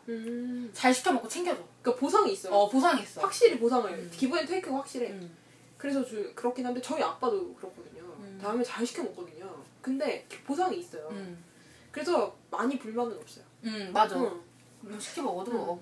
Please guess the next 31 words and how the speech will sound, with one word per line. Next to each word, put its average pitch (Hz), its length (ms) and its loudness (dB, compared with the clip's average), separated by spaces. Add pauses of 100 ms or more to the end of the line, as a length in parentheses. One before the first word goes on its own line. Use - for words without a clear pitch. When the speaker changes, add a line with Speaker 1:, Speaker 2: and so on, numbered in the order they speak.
(100)
Speaker 2:
불만이 233 320 -2
없어. - 240 -20
나중에 180 300 -2
다 - 80 -14
챙겨주니까. 190 540 -8
Speaker 1:
그쵸. 185 380 -8 (1900)
정말 202 420 -4 (640)
그렇군요. - 380 -10
Speaker 2:
그리고 285 300 2
이제 208 240 -4
황소가 320 420 2
또 262 80 -8
그게 247 220 -2
이제 202 120 -4
Speaker 1:
응. 180 60 -8
Speaker 2:
미아-, 233 360 4
미-, 285 600 0
미에 320 380 4
되게 226 380 0
예민하잖아요. 170 840 -6 (380)
그래가지고 240 400 -2
이제 196 160 -6
천여 427 320 4
살이 302 600 4
Speaker 1:
응. 247 100 -2
Speaker 2:
여자분하고 208 640 0
이제 175 120 -6
결혼하신 233 600 2
황소살 349 360 0
남자분이 185 420 -6
계신데, 185 580 -4